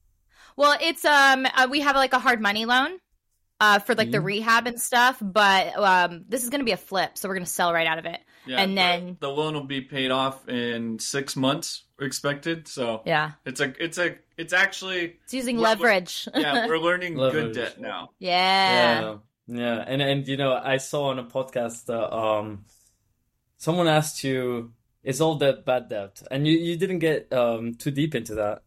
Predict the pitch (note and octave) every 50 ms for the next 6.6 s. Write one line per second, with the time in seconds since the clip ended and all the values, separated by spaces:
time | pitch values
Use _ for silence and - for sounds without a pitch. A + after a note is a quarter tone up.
0 | - A2 G#2+ G#2 G#2 G2+ G2+ G2+ G2+ G2+ - _ _ _ _ _ _ - A#2 A#2
1 | A2 A#2+ A#2+ B2 B2+ A#2+ - - C3 B2+ B2+ A#2+ A#2 A2+ A#2 A2+ A#2 A#2+ A#2 A#2
2 | A2+ - - B2 A#2 A2+ - A#2 A#2+ A#2 - A2+ A2+ A2+ A2 - - - A2+ A2
3 | A2 G#2+ G2+ G2+ G2 F#2+ F#2+ G2 G2 G2 - _ _ _ _ _ _ _ _ -
4 | _ _ _ _ _ _ _ _ _ - - E3+ E3+ D#3+ - D3 C#3 C#3 D#3 E3+
5 | F#3 F3+ D#3+ - - - _ _ _ _ _ - B2+ B2+ A#2+ C3 B2+ B2 B2 B2+
6 | - - A2 G#2 - A#2 G#2+ G2+ G#2 G2+ -